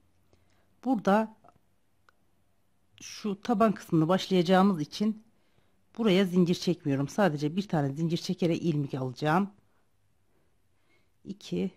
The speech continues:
üç, dört, beş, altı, yedi,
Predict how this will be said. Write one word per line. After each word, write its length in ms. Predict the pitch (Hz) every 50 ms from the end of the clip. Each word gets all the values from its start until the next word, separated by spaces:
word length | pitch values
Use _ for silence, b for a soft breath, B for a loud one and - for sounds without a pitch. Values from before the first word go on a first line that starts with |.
| _ _ _ _ _ _ _ _ _ _ _ _ _ _ _ _ _ _ _ _ -
üç, 440 | - 196 180 - - - - - _ _ _ _ _ _ _ _ _ _ _ _ _ _ _ _ _ _ _ _ _ _ _ _ _ _ _ _ _ 180
dört, 520 | 180 185 170 170 180 175 - _ - - - _ _ _ _ _ _ _ _ _ _ _ _ _ _ _ _ _ _ _ _ _ _ _ _ _ _ _ _ _ -
beş, 600 | 185 175 165 185 180 - - - - - - - _ _ _ _ _ _ _ _ _ _ _ _ _ _ _ _ _ _ _ _ _ _ _ _ _ _ _
altı, 680 | - - 175 175 180 175 - - - 190 185 202 208 202 - _ _ _ _ _ _ _ _ _ _ _ _ _ _ _ _ _ _ _ _ _ _ _ _ _ _ _ _ -
yedi, 540 | 175 175 175 151 151 170 180 202 214 214